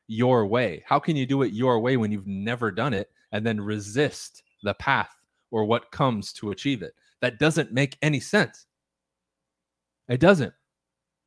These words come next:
Yeah, again, we want it to be done. Our, "Oh, I'm not gonna make a decision now." So, and even the way of making the decision, you want to set it up your way so you're comfortable.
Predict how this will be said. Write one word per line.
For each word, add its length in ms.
Yeah, 180
again, 220
we 100
want 220
it 140
to 60
be 120
done. 180
Our, 260
"Oh, 180
I'm 100
not 120
gonna 120
make 120
a 60
decision 520
now." 400
So, 300
and 140
even 260
the 80
way 180
of 80
making 220
the 80
decision, 460
you 80
want 160
to 60
set 220
it 100
up 100
your 160
way 200
so 140
you're 120
comfortable. 540